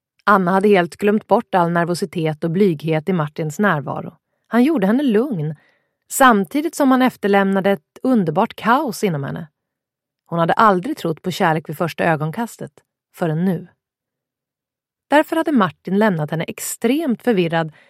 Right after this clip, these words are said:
när han vid kvällens slut enbart gav henne en kram, som förvisso hade gjort henne totalt översvämmad av känslor, och ett utbyte av nummer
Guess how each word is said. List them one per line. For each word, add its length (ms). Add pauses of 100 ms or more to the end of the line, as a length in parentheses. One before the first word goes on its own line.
(120)
när 160
han 100
vid 120
kvällens 500
slut 300
enbart 420
gav 220
henne 120
en 100
kram, 520 (580)
som 320
förvisso 420
hade 140
gjort 240
henne 320
totalt 440
översvämmad 640
av 60
känslor, 640 (680)
och 120
ett 100
utbyte 460
av 80
nummer 460